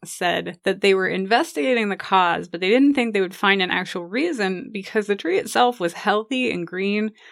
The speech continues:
and there were no weather-related reasons for it to happen. Just a plain old freak accident that nobody could have predicted.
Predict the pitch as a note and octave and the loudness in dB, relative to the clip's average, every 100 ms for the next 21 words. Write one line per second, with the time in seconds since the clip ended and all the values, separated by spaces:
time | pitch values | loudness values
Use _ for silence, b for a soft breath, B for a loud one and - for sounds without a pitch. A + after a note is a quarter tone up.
0 | B - G3 F#3 F3+ F3 F3 - F#3+ G#3 | B -6 -2 -2 -2 -6 -8 -4 0 0
1 | A#3 G#3 G3 G3 F#3+ F3+ F3 F3+ F3 F3 | 2 2 2 0 -4 -4 -2 -2 -6 -8
2 | F3+ E3+ E3+ E3+ - F3 F#3+ F3 F3 E3+ | -8 -6 -6 -8 -8 -6 -6 -4 -4 -6
3 | - - F3 F#3+ F#3 - E3+ _ F#3 F3+ | -8 -8 -8 -8 -8 -8 -10 _ -8 -6
4 | F#3+ F#3 F#3 F#3 - F#3 C#4 D#4+ C4+ - | -4 -6 -8 -10 -8 -6 -6 -6 -8 -10
5 | - F3+ F3+ - F#3+ A3 F#3 F3+ F3+ F#3 | -8 -6 -6 -8 -8 -8 -6 -6 -4 -6
6 | F#3+ G3 E3 - E3 - - - - | -6 -8 -8 -10 -10 -10 -10 -14 -12